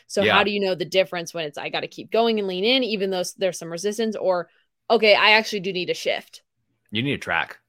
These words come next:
Speaker 2: That's just what it is.
Speaker 1: Mm.
Speaker 2: Tracking, numbers don't lie. Um, I,
Speaker 1: Yeah.
Speaker 2: I had a little mini moment of this myself where I was kinda looking at our sales process and I was like, "You know, uh, last, like, week, I've been like, 'Man, our sales process, I don't know what's going on.' I've been,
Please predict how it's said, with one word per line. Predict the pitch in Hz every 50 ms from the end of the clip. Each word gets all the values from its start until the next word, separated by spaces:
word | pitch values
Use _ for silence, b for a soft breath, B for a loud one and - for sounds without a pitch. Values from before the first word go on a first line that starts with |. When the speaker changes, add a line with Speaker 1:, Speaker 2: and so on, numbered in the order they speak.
| _ -
Speaker 2:
That's | 92 95 -
just | - - -
what | 98 92 85
it | 78 78
is. | 76 - 202 202
Speaker 1:
Mm. | 202 196 190 175 165 165 160 151 - _ _ _ -
Speaker 2:
Tracking, | - 123 107 104 120 120 135 127 123 120 117 -
numbers | 113 117 120 127 131 120 123
don't | 113 98 -
lie. | 95 95 90 85 85 85 - _
Um, | - 110 110 107 104 104 104 -
I, | 113 131
Speaker 1:
Yeah. | 143 143 - 117
Speaker 2:
I | 127
had | 127 131
a | 131
little | 131 135 131
mini | 123 120 120 123
moment | 120 117 117 117 117 110
of | 104 98
this | 107 104 -
myself | - 98 92 - 107 104 113 120 120 -
where | 104 101 101
I | 98 98
was | 95 95 - -
kinda | - - 107 104
looking | 101 101 98 - 110 104
at | 101 98
our | 95
sales | - - 95 95 92
process | - - 107 101 104 107 - 123 127 - -
and | 98
I | 95
was | 95
like, | 98 95 -
"You | 131
know, | 143 160 185 208 - b b b b b b b b b b _ _ -
uh, | - 90 90 95 98 - _ _
last, | 107 107 107 117 127 - - -
like, | 117 107 101
week, | 101 113 127 127 -
I've | 110 104
been | 101 104 101 98
like, | 95 95 90 90 - -
'Man, | 110 113 101 90
our | 85 82
sales | - - 104 107 107 -
process, | - 110 107 104 104 - - 104 104 101 - - -
I | -
don't | 107 104
know | 98 95
what's | 95 98 - -
going | 101 101 101 101
on.' | 98 98 101 101 101 98 92
I've | 90 87
been, | 98 95 95 87